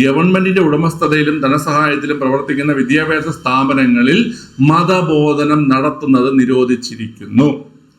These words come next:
ഇരുപത്തെട്ടിൽ രണ്ട് പറയുന്നത് ഗവൺമെന്റിന്റെ ഉടമസ്ഥ അല്ലാത്ത സ്ഥാപനങ്ങളിൽ, അതായത് നമ്മുടെ ഈ പറയുന്ന ഏതെങ്കിലും മതവുമായി ബന്ധപ്പെട്ട വിദ്യാഭ്യാസ സ്ഥാപനത്തിലോ അല്ലെങ്കിൽ ഏതെങ്കിലും ഒരു പ്രൈവറ്റ് ആയിട്ടുള്ള വിദ്യാഭ്യാസ സ്ഥാപനത്തിലോ ഒക്കെ ഈ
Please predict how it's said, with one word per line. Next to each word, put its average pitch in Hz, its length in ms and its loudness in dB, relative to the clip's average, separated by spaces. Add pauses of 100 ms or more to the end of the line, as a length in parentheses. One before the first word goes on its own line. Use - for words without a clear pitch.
(340)
ഇരുപത്തെട്ടിൽ 196 600 2
രണ്ട് 170 300 0
പറയുന്നത് 160 580 0 (500)
ഗവൺമെന്റിന്റെ 208 480 2
ഉടമസ്ഥ 190 300 0 (140)
അല്ലാത്ത 220 360 0
സ്ഥാപനങ്ങളിൽ, 147 560 -2 (100)
അതായത് 143 360 -2 (580)
നമ്മുടെ 151 220 2 (160)
ഈ - 100 2
പറയുന്ന 147 380 0 (400)
ഏതെങ്കിലും 147 360 2
മതവുമായി 147 360 0
ബന്ധപ്പെട്ട 135 500 -2
വിദ്യാഭ്യാസ 135 400 0
സ്ഥാപനത്തിലോ 123 580 0 (440)
അല്ലെങ്കിൽ 156 340 2 (200)
ഏതെങ്കിലും 156 320 -2
ഒരു 160 120 0
പ്രൈവറ്റ് 170 320 0
ആയിട്ടുള്ള 160 240 -2
വിദ്യാഭ്യാസ 156 340 -2
സ്ഥാപനത്തിലോ 139 540 -2
ഒക്കെ 147 200 -2 (380)
ഈ 180 80 0